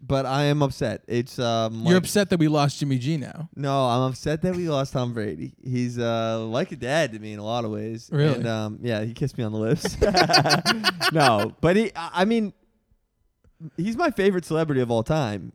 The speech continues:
Speaker 1: and I love him, and I'm, like, sad. He's brought me so many joyful moments, and some, some of my lowest moments have been with Tom as well.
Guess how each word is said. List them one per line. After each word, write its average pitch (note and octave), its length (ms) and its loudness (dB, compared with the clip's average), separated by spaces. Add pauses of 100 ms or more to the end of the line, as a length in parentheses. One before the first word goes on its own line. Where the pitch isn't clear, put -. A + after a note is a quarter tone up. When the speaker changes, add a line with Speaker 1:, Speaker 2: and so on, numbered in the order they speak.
Speaker 1:
and A#2+ 140 -2
I A#2+ 40 -2
love C3+ 300 0
him, B2+ 340 -6 (140)
and B2+ 120 -2
I'm, B2+ 300 -2
like, B2 220 0
sad. D3 340 -2
He's C3 140 0
brought E3 200 2
me E3+ 80 0
so D#3 280 0
many E3+ 180 0
joyful C3+ 400 0
moments, C3 400 0 (240)
and D3+ 160 -4
some, F3+ 220 -2 (160)
some - 140 2
of A#3+ 60 2
my A#3+ 100 6
lowest G#3+ 360 6
moments B2+ 300 -2
have A#2+ 80 -4
been A2+ 160 0
with A2 100 0
Tom A#2+ 220 -2
as A2+ 100 -6
well. D#3 260 -2